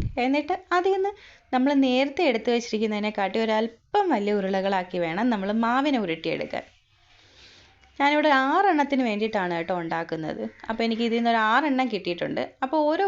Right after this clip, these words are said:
ബോളുകളും എടുത്ത് കയ്യിൽ വെള്ളം വെച്ച് ഒന്ന് പരത്തിയെടുത്തതിന് ശേഷം അതിൻ്റെ നടുഭാഗത്തേക്ക് നമ്മൾ ഈ മാംഗോയുടെ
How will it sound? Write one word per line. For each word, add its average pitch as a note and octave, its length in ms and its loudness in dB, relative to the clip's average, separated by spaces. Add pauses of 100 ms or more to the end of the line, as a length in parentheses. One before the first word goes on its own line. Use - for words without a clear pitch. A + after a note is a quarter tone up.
ബോളുകളും A3 460 0
എടുത്ത് F#3 320 -4
കയ്യിൽ C4+ 320 0
വെള്ളം G#3+ 300 0
വെച്ച് F#3+ 240 -2
ഒന്ന് C#4+ 280 2
പരത്തിയെടുത്തതിന് F3+ 840 -2
ശേഷം F3 480 -4 (640)
അതിൻ്റെ B3+ 260 2 (100)
നടുഭാഗത്തേക്ക് A#3+ 880 0
നമ്മൾ G3+ 200 -2
ഈ G#3 60 0 (100)
മാംഗോയുടെ F#3 520 0